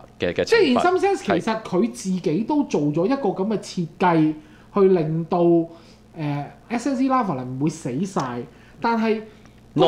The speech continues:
Speaker 1: 何
Speaker 2: 就係
Speaker 1: 個僆唔肯跟你個計劃。
Speaker 2: 即係我諗噉講啦，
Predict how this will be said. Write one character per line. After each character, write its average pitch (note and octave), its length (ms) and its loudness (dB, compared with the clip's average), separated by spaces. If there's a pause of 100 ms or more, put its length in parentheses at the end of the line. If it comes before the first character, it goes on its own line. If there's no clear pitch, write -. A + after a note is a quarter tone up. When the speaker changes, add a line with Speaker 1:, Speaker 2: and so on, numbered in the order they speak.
(120)
Speaker 1:
何 B2 300 8
Speaker 2:
就 F#2 60 0
係 F#3 260 2 (240)
Speaker 1:
個 E3 140 6
僆 F#3+ 420 4 (920)
唔 B2 260 4
肯 D#3+ 640 2 (360)
跟 F3 360 0 (840)
你 C3 420 2 (300)
個 C3 100 2
計 B2 200 4
劃。 G#2+ 180 2 (760)
Speaker 2:
即 A4+ 60 2
係 G4 120 2
我 F4 60 4
諗 F4 160 2
噉 D4+ 220 -2
講 G3+ 420 0
啦， C4 420 2